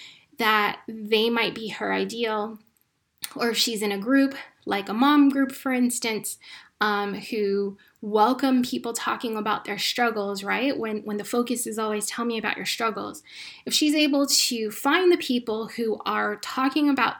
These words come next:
those specific struggles she wants to help with, and she literally reaches out to them and says, "You know what? I think we might,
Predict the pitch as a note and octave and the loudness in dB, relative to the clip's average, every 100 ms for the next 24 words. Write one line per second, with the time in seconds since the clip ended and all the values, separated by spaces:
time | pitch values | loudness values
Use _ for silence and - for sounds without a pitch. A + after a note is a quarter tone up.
0 | - _ - - A#3+ B3 C4+ - B3+ B3+ | -12 _ -20 -2 2 4 2 0 -2 -2
1 | - - A#3 G#3+ G3+ - - D#4 D#4+ D4 | -2 -2 -2 -2 0 0 2 2 2 0
2 | D4 A#3 - - - - - - - - | 0 -2 -2 -4 -2 -4 -6 -14 -18 -16
3 | - G#3+ - B3+ B3 A3 A3+ C4 F4 F#4+ | -2 2 4 4 2 -2 2 4 4 4
4 | F4 D4 C4 B3 G#3+ F#3+ - G#3+ G#3 G#3 | 4 4 2 0 0 0 -2 -4 -4 -4
5 | - G#3+ G#3 A3+ A3+ A3+ A#3 A#3 - G3 | -4 -6 -6 -4 -4 -2 -2 -2 -4 -10
6 | - C4+ C4+ D#4+ D4+ A#3+ A3 A3+ - | 0 2 4 4 4 4 2 -2 -6